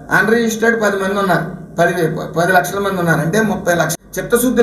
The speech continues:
లేకుండా ఈ రోజు వచ్చి పిచ్చి పిచ్చి స్టేట్మెంట్లు ఇస్తా ఉన్నారు. మీకు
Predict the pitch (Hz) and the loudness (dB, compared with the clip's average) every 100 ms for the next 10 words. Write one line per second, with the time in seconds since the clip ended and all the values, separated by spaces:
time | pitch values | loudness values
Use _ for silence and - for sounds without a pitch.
0 | 233 226 226 226 214 180 - - - - | 6 6 2 4 4 2 -2 -12 -14 -6
1 | 196 196 208 226 - - 165 190 233 254 | 0 2 2 0 -4 -12 -10 -6 -4 -2
2 | 247 233 226 220 214 202 202 190 180 170 | -2 2 2 4 0 0 -2 -2 -2 -2
3 | 156 - - - - - - - - 190 | -4 -8 -14 -18 -20 -20 -20 -18 -6 0
4 | 208 | 2